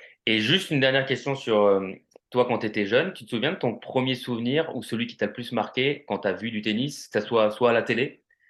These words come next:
soit quand t'es allé voir, euh, un événement, euh, comme Roland Garros, est-ce que tu te souviens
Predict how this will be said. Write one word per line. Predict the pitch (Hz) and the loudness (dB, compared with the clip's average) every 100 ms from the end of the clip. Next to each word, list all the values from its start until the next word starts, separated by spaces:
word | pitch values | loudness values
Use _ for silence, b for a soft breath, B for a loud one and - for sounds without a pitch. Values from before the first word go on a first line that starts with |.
| _ _ | _ _
soit | - 120 117 | -2 2 4
quand | 113 | 2
t'es | 107 104 | 2 2
allé | 101 110 123 - 98 | 4 4 2 0 -2
voir, | 101 113 95 | 2 2 2
euh, | 95 | -2
un | 98 | -4
événement, | 98 98 101 110 120 110 | -4 -2 -2 2 2 2
euh, | 90 90 90 87 _ | 0 -4 -8 -12 _
comme | 101 92 | -8 -6
Roland | 85 85 92 | -4 -4 -4
Garros, | 92 92 | -2 -2
est-ce | 117 - | -2 -8
que | - | -16
tu | - | -18
te | - | -18
souviens | - 95 117 | -12 -8 -8